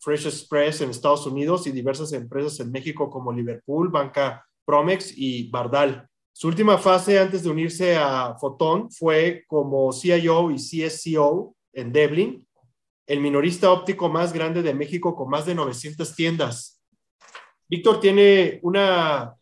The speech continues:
extraña y peculiar habilidad para encontrar el vínculo entre las necesidades comerciales y la tecnología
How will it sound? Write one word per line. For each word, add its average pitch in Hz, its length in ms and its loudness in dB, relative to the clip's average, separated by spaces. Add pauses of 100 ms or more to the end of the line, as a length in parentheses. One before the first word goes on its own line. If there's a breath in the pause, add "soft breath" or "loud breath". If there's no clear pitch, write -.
extraña 180 460 2
y 196 60 4
peculiar 165 500 0
habilidad 147 720 0 (640)
para 151 180 0
encontrar 151 500 0
el 180 120 -2
vínculo 175 420 0
entre 151 220 -6
las 139 160 -4
necesidades 135 580 -4
comerciales 160 760 -2
y 139 40 -12
la 131 140 -6
tecnología 127 800 -2